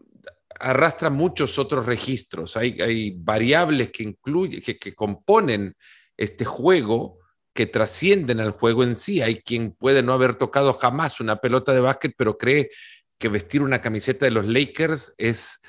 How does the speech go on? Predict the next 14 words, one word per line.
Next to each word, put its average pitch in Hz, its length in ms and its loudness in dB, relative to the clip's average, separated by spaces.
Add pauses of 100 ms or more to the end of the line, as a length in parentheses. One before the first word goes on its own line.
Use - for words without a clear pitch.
(160)
representativo 123 1200 -2
de 107 100 0
Los 98 240 -6
Ángeles 101 600 -2
y 104 40 -8
en 98 60 -10
consecuencia 113 760 -6
te 120 80 0
hace, 120 400 -2 (240)
te 127 100 2
posiciona, 120 840 0
que 113 100 -4
es 117 120 -4
una, 135 340 2